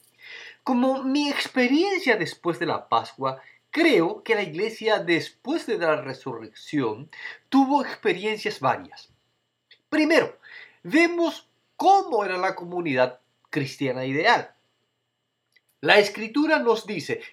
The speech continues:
que la comunidad de los creyentes tenían un solo corazón y una sola mente. <laughs> Si pudiéramos encontrar una de estas comunidades hoy en día, yo creo que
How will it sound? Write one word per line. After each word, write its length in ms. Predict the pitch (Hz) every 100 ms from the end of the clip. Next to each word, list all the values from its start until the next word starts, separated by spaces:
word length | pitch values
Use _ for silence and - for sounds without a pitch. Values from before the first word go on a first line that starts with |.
| _
que 180 | 247 262
la 280 | 254 240
comunidad 800 | - 254 240 240 233 226 240 254
de 100 | 247
los 220 | 240 233 -
creyentes 1000 | 208 180 175 254 196 139 135 165 170 - - -
tenían 760 | 220 202 202 233 247 233 220 -
un 320 | 214 208 190
solo 640 | - - 277 320 330 330
corazón 560 | 330 330 311 - 254 254
y 160 | 262 214 -
una 340 | 262 269 240
sola 720 | - - 254 262 247 247 240 -
mente. 600 | 175 151 107 - - - _ _ _ _ _ _
<laughs> 280 | - 233 - _ _
Si 360 | - - 277 247
pudiéramos 1040 | 214 202 165 202 214 196 143 117 110 -
encontrar 800 | 127 123 123 113 - 117 120 - - - -
una 340 | 208 196 175
de 140 | 123
estas 300 | 139 - -
comunidades 840 | - 135 135 139 120 113 117 113 -
hoy 260 | 127 123 117
en 160 | 101 98
día, 300 | 117 110 - _ _ _ _ _ - _ _ _
yo 240 | 196 302 294
creo 260 | 269 247
que 440 | 247 233 214 -